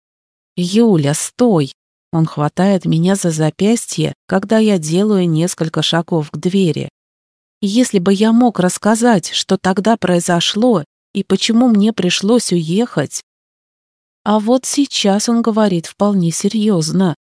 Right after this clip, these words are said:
даже интонация меняется. Если бы. Не придумал красивую легенду? Может, подсказать человеку,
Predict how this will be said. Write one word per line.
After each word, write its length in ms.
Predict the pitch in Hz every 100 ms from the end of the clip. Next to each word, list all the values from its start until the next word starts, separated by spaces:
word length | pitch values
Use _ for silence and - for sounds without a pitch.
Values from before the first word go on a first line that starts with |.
| _ _
даже 400 | 165 175 165 170
интонация 760 | 165 165 185 233 226 - 151 147
меняется. 800 | 147 175 214 220 147 - - 131 - _ _ _ _ _ _
Если 540 | 185 170 170 156 - 139
бы. 220 | - 131 _ _ _ _ _
Не 160 | 202
придумал 600 | 202 196 185 214 208 196
красивую 680 | 196 190 190 - 208 190 190
легенду? 680 | 185 180 165 185 262 247 156 - _ _ _ _ _ -
Может, 500 | 175 208 202 190 - _
подсказать 540 | 190 - 196 202 294
человеку, 800 | - 180 165 196 240 185 - 113